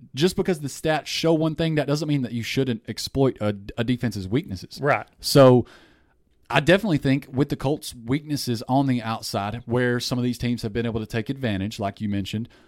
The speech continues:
Speaker 1: um, I think that this could be one of those games where you have that boom potential for Derrick Henry. And maybe not even necessarily you can get him to run to the outside, but if you can get him outside on a screen pass, on a swing pass,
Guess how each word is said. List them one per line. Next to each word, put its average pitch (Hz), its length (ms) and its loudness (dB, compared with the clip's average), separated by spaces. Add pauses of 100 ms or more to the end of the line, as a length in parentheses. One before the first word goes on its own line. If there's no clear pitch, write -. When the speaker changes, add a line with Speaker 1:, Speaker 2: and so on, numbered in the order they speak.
(160)
Speaker 1:
um, 127 500 2
I 135 120 0
think 208 220 0
that 165 120 -2
this 185 160 2
could 147 100 -8
be 143 80 4
one 139 140 4
of 139 60 2
those 131 120 0
games 131 220 0
where 123 160 -2
you 143 140 -2
have 143 280 -2
that 104 220 -6
boom 107 220 -2
potential 104 380 -8
for - 120 -14
Derrick 95 240 -4
Henry. 90 260 -4 (440)
And 117 80 0
maybe 165 200 4
not 147 180 4
even 131 160 -2
necessarily 127 500 -2
you 120 140 -4
can 123 180 -6
get 120 120 -2
him 110 100 -6
to 101 100 -8
run 107 300 4
to 139 80 -6
the 123 100 -4
outside, 127 460 -4 (200)
but 131 100 0
if 127 100 -4
you 151 60 -6
can 147 160 -6
get 147 160 -2
him 143 240 -2
outside 131 560 -2
on 101 100 -10
a 92 40 -16
screen 139 380 -4
pass, 143 460 -2 (200)
on 104 120 -4
a 92 40 -12
swing 143 360 -2
pass, 143 360 0